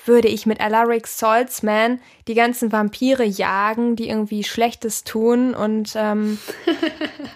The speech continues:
Speaker 1: ich würde abends vor meinem Kamin sitzen im Salvatore-Haus und würde mir so Holzpfähle schnitzen, also <laughs>
Speaker 2: Schon das ganze Leben durchgeplant als Vampir.
Speaker 1: Ja,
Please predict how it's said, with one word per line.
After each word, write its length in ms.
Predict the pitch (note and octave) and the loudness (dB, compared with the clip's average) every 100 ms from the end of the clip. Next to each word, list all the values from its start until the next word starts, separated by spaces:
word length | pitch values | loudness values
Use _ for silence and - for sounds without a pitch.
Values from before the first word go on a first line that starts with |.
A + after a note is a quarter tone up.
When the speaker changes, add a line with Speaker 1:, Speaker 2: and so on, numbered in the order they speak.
| _ | _
Speaker 1:
ich 180 | G#3 A#3 | -4 4
würde 220 | B3 A#3 | 4 4
abends 580 | - A3+ A#3+ B3+ B3 B3 A3 | 2 0 2 0 -2 -4 -8
vor 220 | - A#3 | -2 2
meinem 220 | A3+ A3+ | 2 2
Kamin 400 | A3 A#3 A#3+ C4 | 0 2 4 2
sitzen 340 | B3 B3+ - A#3+ | 2 -2 -2 -4
im 100 | A3 | -2
Salvatore-Haus 1000 | - A#3 A3+ A#3+ - A#3+ A#3+ A#3+ A#3+ A#3+ | 0 0 2 0 0 0 2 2 0 -2
und 100 | G#3+ | 0
würde 200 | A3+ A3+ | 2 2
mir 120 | A3 | 0
so 180 | G#3+ - | -2 -2
Holzpfähle 640 | A#3 A#3+ - - A#3+ A#3 | -2 -2 -6 -4 -2 -2
schnitzen, 600 | A#3 - B3 B3 - B3 B3 | -4 -2 -2 -2 -4 -2 -2
also 320 | G#3+ G#3+ A3 | -2 0 0
<laughs> 760 | G#3+ - - - - - - - - - - _ - D4+ - - | 0 -8 -14 -20 -10 -4 -4 -4 -6 -8 -10 _ -8 -4 -2 0
Speaker 2:
Schon 240 | - E4 | 4 6
das 100 | D#4+ | 6
ganze 280 | C#4 B3 A#3+ | 4 2 2
Leben 340 | A3+ A#3+ A#3+ A#3 | 2 2 2 4
durchgeplant 680 | A#3+ C4 A#3+ - A3+ A3+ | 4 2 -4 0 2 2
als 220 | G#3+ A3 A3+ | 0 -2 -4
Vampir. 500 | A3+ A#3 A3 G#3+ G#3+ - - - - _ - | -4 -2 -2 -2 -4 -14 -18 -20 -20 _ -8
Speaker 1:
Ja, 420 | A3 A#3 A#3+ G#3+ | -4 0 2 0